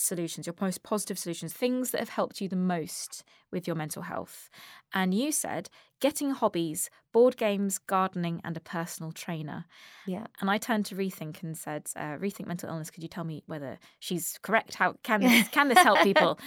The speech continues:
Speaker 1: And they said, "Laura's definitely correct." Uh,
Speaker 2: <laughs>
Speaker 1: they said that spending time in nature, which was part
Speaker 2: Yeah.
Speaker 1: of gardening for you, um, can benefit both your mental and physical well-being. For example, doing things like growing food or exercising outdoors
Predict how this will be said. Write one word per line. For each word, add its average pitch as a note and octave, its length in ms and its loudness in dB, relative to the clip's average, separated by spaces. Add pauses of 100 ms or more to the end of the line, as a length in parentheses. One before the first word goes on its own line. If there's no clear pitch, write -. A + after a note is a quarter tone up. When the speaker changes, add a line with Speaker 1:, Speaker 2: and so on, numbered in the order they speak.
(160)
Speaker 1:
And G3+ 120 -2
they A3+ 80 2
said, A#3 240 0 (120)
"Laura's D#4 340 4
definitely B3 400 0
correct." - 480 -2 (180)
Uh, A3+ 520 8 (100)
Speaker 2:
<laughs> F#3+ 100 -4
Speaker 1:
they G#3 120 2
said G3+ 180 -2
that - 120 -2
spending C4+ 420 2
time B3 260 0
in G#3+ 160 2
nature, G3 460 -4
which - 200 -14
was E3+ 160 -6
part E3+ 240 -4
Speaker 2:
Yeah. F3 160 0
Speaker 1:
of D#3+ 60 -4
gardening E3+ 520 -2
for - 140 -14
you, D#3 140 -6 (400)
um, E3+ 340 0 (120)
can A3 260 0
benefit A3+ 400 0
both G3+ 240 -2
your G3+ 80 -2
mental G3+ 340 0
and A3+ 220 -4
physical G#3+ 300 -6
well-being. F3 520 -4 (300)
For - 140 -2
example, G#3+ 400 2
doing B3 260 2
things G#3 200 0
like F#3+ 100 -4
growing G3 280 2
food G#3 420 -2 (280)
or - 180 2
exercising G3 520 -2
outdoors F3 640 -4